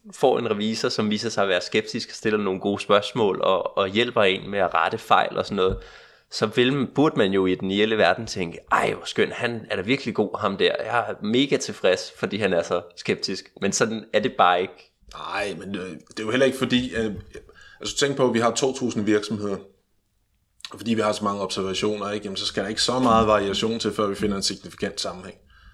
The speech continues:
Speaker 2: Så man kan ikke fortolke det her som, at hvis revisor begynder at udfordre, så bliver de utilfredse.
Speaker 1: Mm.
Speaker 2: Jeg vil bare sige, så bliver de måske lige lidt mindre tilfredse.
Speaker 1: Ja. Der er en indikation af det i hvert fald.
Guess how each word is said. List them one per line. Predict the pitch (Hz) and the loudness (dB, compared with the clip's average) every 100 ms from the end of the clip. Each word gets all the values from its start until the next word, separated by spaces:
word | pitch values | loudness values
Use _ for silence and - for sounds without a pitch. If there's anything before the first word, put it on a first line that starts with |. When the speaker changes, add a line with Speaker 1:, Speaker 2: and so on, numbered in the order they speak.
| - - | -20 -14
Speaker 2:
Så | - | -10
man | 101 | -8
kan | 95 120 | -4 -4
ikke | - | -4
fortolke | 117 127 104 113 | 0 2 2 -2
det | |
her | 110 107 | 0 0
som, | 104 98 - | 0 -4 -6
at | 92 - | -10 -8
hvis | 95 - | -8 -6
revisor | 101 110 113 | -4 -2 -2
begynder | - 104 101 | -2 -2 0
at | |
udfordre, | 101 110 117 107 101 95 | -2 -2 -2 -2 -2 -2
så | 104 | -2
bliver | 120 113 | 0 0
de | 113 | 0
utilfredse. | 123 143 104 - - - - | 0 -2 -2 -2 -4 -8 -2
Speaker 1:
Mm. | 147 101 | 0 2
Speaker 2:
Jeg | 78 - - - | -2 -12 -20 -14
vil | 95 | -2
bare | 107 | 0
sige, | 104 101 95 - - | 2 2 -2 -6 -8
så | - - | -6 -6
bliver | 101 98 | -4 -4
de | 95 | -4
måske | 95 107 | -6 -4
lige | 98 104 | -4 -2
lidt | 143 175 | 0 2
mindre | 110 98 90 - | 0 0 -6 -8
tilfredse. | - - 87 87 95 - - | -10 -8 -8 -8 -8 -10 -6
Speaker 1:
Ja. | 92 - _ _ _ _ _ _ - | -6 -6 _ _ _ _ _ _ 2
Der | |
er | 104 104 | 6 8
en | 104 | 6
indikation | 101 101 - - 113 98 | 2 0 0 4 4 4
af | 85 | 4
det | 87 | 4
i | |
hvert | 80 76 | 2 2
fald. | 80 | 0